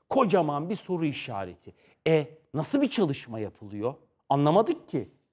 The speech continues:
Yaş şartı yerine gelmeden emekli olunamaz. Tamam. Evet. Peki yapılan çalışma ne? Şu anda Çalışma Bakanlığı'nda götürülen.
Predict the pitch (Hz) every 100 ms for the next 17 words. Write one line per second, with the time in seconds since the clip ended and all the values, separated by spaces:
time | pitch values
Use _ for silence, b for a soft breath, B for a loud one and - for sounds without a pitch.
0 | _ _ 202 240 - 180 131 127 151 156
1 | 151 151 143 180 160 131 165 185 180 165
2 | 160 202 208 185 170 117 80 - _ _
3 | _ _ _ 180 151 131 208 - _ _
4 | _ _ - 175 151 185 - _ _ _
5 | _ _ _ _ _ _ _ 208 - 175
6 | 190 - _ _ _ - 151 170 226 277
7 | - 160 127 - 101 92 104 143 _ _
8 | _ _ _ _ _ - 170 135 123 -
9 | 143 127 139 123 - 113 107 104 98 98
10 | 101 92 95 120 190